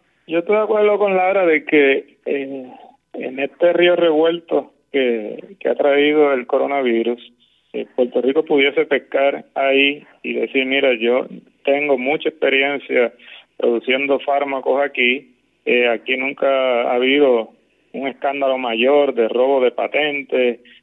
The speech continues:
eh, ni de robo de propiedad intelectual, ni de una interrupción grande, eh, en la cadena de suplido, a excepción del huracán María, que es un huracán de esa categoría, ocurre cada cincuenta años o más,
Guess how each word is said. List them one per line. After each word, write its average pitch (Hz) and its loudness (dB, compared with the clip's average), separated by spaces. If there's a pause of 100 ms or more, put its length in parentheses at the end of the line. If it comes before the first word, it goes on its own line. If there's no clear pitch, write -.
(160)
eh, 117 -4
ni 117 -4
de 110 0
robo 131 2
de 131 2
propiedad 127 0
intelectual, 143 -2
ni 120 -4
de 110 0
una 120 -6
interrupción 127 -4
grande, 131 -2 (540)
eh, - -4
en 123 -6
la 117 -2
cadena 127 0
de 139 -2
suplido, 156 0
a 120 -2
excepción 135 -2
del 151 2
huracán 156 0
María, 180 0
que 131 0
es 135 0
un 156 -4
huracán 147 -2 (360)
de 123 4
esa 147 -2
categoría, 143 2
ocurre 139 2 (220)
cada 131 -2
cincuenta 131 -4
años 160 -8
o 127 -6
más, 190 -6